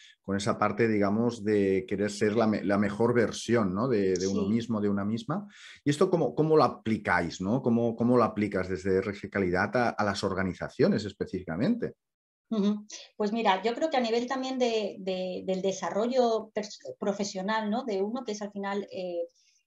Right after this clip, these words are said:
Speaker 2: eh, lo que todos, independientemente de, del, de la posición que tengamos dentro de la empresa, lo que nosotros queremos es disfrutar, ¿no? Ese, esa jornada,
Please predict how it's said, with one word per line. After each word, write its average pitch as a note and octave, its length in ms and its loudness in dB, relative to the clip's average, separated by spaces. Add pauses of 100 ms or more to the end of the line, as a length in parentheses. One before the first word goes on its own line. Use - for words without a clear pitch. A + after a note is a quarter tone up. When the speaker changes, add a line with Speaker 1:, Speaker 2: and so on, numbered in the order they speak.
(100)
Speaker 2:
eh, - 280 -12
lo G3 100 2
que G3+ 80 -4
todos, A#3 380 -2
independientemente A#3 960 -2
de, G#3 260 -2
del, G3+ 540 -4
de G3+ 340 -4
la G3 160 2
posición G#3+ 400 -4
que A3+ 80 0
tengamos G#3 400 -4
dentro G3+ 240 -6
de G3 80 -2
la F#3+ 80 -2
empresa, A3 400 -6
lo G#3 100 -4
que G3 80 -10
nosotros G#3+ 360 -12
queremos A3 320 -8
es G#3 80 -6
disfrutar, G3 600 -4
¿no? - 120 -4
Ese, G3 320 -6
esa G3+ 220 -4
jornada, G#3 600 2